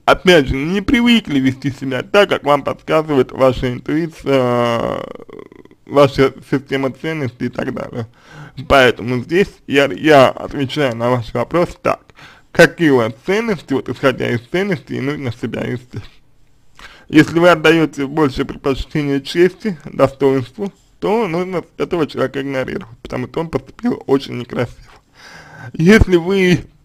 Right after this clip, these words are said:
э, придерживаетесь других ценностей, то, соответственно, нужно вести себя в соответствии с ними. А, что движет, движет мужчинами, какова их логика? А, логики у мужчин здесь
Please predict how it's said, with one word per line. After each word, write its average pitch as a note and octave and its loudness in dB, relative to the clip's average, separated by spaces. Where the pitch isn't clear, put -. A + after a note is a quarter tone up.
э, C#3+ 6
придерживаетесь D3 0
других D3 -6
ценностей, G3+ -4
то, F#3 -6
соответственно, C#3+ -4
нужно C#3 -6
вести B2 -4
себя B2 -6
в A2 -12
соответствии B2 -6
с - -20
ними. A2+ -14
А, D#3 6
что A3+ 0
движет, F#3+ 2
движет F3 -2
мужчинами, F3+ -4
какова D#3+ 2
их B2 -4
логика? C#3+ 2
А, D3+ 6
логики F3+ 4
у D3+ 0
мужчин E3+ -2
здесь C#3 0